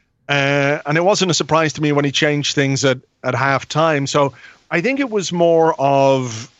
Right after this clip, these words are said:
um, an attitude thing rather than, than a, a personnel issue. I do take your point about,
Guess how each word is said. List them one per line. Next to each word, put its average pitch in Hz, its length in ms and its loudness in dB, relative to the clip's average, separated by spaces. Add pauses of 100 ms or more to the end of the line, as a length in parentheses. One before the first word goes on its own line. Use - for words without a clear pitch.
(140)
um, 123 600 -4 (1120)
an 147 180 -4
attitude 151 640 0
thing 160 400 0
rather 135 400 2
than, 127 520 -2
than 127 160 0
a, 117 160 0 (200)
a 127 80 -4
personnel 143 720 0
issue. 143 280 2
I 135 60 2
do 180 140 -4
take - 260 -4
your 127 60 -4
point 143 320 0
about, 120 300 0